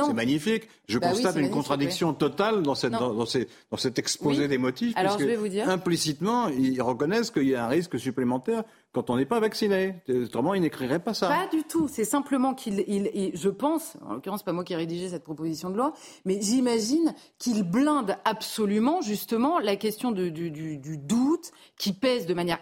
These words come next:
Speaker 1: irrationnelle par rapport aux données que nous avons sur ce vaccin, sur les personnes non vaccinées. C'est pourquoi je vous ai posé la question que je vous repose ce soir.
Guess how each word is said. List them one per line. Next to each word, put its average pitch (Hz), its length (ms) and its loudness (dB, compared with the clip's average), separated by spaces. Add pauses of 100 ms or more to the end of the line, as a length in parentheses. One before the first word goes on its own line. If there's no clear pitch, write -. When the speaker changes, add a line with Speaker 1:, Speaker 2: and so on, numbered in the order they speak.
Speaker 1:
irrationnelle 254 760 0
par - 120 0
rapport 180 280 0
aux 190 80 2
données 208 320 2
que 208 120 -4
nous 185 140 0
avons 196 160 -2
sur - 180 -10
ce - 140 -2
vaccin, 175 400 0 (260)
sur - 260 0
les 254 120 2
personnes 240 320 0
non 226 60 2
vaccinées. 202 340 0
C'est 196 160 -2
pourquoi 262 440 0
je 190 120 0
vous 180 200 -2
ai 202 60 2
posé 202 220 0
la 202 100 2
question 202 300 -4
que 180 100 -2
je 165 100 -2
vous 160 140 -2
repose 214 400 0
ce 190 140 -2
soir. 285 300 -2